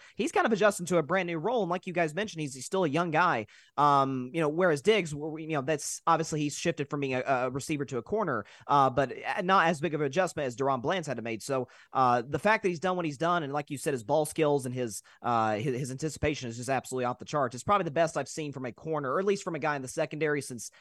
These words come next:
maybe Tyrann Mathieu, and we know how great he's been in his career. So, um, but no, Durant, Deron Bland's made that adjustment, and,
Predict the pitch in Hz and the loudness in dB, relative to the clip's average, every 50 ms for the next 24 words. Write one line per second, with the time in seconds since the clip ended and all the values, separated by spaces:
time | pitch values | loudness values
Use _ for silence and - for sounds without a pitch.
0 | _ _ _ _ - 165 160 156 - - - 156 160 160 151 135 127 135 147 156 | _ _ _ _ -2 0 0 0 0 0 0 2 2 2 2 2 2 0 0 0
1 | - 175 175 165 156 135 143 139 139 127 131 123 117 135 131 113 120 131 139 123 | 0 0 -2 0 0 0 -2 -2 0 0 0 -2 -2 -2 -4 -4 -4 -4 -4 -4
2 | 117 143 143 135 131 139 139 - - 160 170 170 165 151 - 139 127 113 - - | -2 -2 -2 -2 -2 -4 -4 -4 -2 -2 0 0 -2 0 0 0 0 0 -2 -8
3 | - - _ - 104 120 117 113 110 113 110 107 107 110 139 151 165 170 156 143 | -16 -20 _ -2 0 2 2 2 0 -2 -4 -8 -10 -6 -4 -2 0 0 0 0
4 | 143 160 160 180 202 180 156 143 170 170 196 214 190 185 202 208 185 175 185 175 | 2 2 2 2 2 0 0 0 2 2 2 2 0 0 0 0 -2 -2 -2 -2
5 | 175 175 165 180 180 190 - 214 220 214 180 151 143 135 | -2 -2 -2 -2 -2 -2 -4 -6 -4 -2 -2 -2 -2 -4